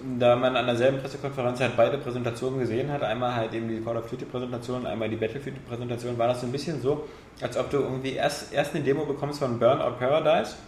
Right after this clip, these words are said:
und danach Gran Turismo. Also du weißt ganz genau, dass Gran Turismo sieht geiler aus, sieht, äh,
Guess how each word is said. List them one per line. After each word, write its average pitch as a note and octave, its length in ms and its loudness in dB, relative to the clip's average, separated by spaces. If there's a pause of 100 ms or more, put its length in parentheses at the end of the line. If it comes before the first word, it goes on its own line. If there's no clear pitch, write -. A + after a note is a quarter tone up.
(260)
und B2+ 120 -4
danach B2+ 300 2
Gran C#3+ 160 -2
Turismo. C3 460 0 (520)
Also A#2+ 160 -2
du B2 80 4
weißt C#3 180 8
ganz D#3+ 160 -4
genau, D3 200 4
dass D3 160 0
Gran C#3 180 -2
Turismo D#3 400 0
sieht C3 200 -2
geiler C3+ 340 8
aus, F#3 340 4
sieht, C#3 380 -2
äh, C3 400 2